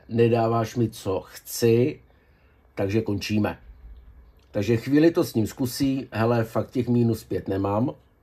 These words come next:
To je tenhle ten, co tady chybí. „Nemám.“ Rozpojí to, to spojení mezi P S kem a komem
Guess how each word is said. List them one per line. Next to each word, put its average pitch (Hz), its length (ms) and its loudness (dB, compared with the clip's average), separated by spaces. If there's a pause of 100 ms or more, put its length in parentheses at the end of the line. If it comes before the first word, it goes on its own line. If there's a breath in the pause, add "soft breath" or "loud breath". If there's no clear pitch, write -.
(100)
To 104 80 -8
je 98 60 -4
tenhle 101 260 0
ten, 101 180 -2
co 98 140 -6
tady 95 200 -4
chybí. 107 440 -4 (1500)
„Nemám.“ 110 600 4 (340)
Rozpojí 113 600 2
to, 113 180 2
to 107 140 -2
spojení 110 760 2
mezi 104 420 -2
P 98 280 -2
S - 180 -8
kem 90 360 -4
a 76 200 -14 (340)
komem 101 500 0